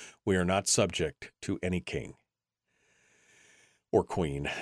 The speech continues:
or monarch of any, of any, of any size, of any size. Um, <laughs> Anthony says,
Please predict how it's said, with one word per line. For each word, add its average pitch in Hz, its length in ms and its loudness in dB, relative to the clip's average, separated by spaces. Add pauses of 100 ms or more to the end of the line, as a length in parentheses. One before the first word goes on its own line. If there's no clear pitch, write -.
(240)
or 67 220 -6
monarch 76 600 -6
of 82 140 -6
any, 92 180 -2
of 139 520 -2
any, 202 180 10
of 202 160 6
any 226 220 8
size, 151 1000 6
of - 140 -6
any 180 240 2
size. 110 960 -2 (880)
Um, 107 680 6 (260)
<laughs> - 140 -4 (4000)
Anthony 107 480 2
says, 101 400 2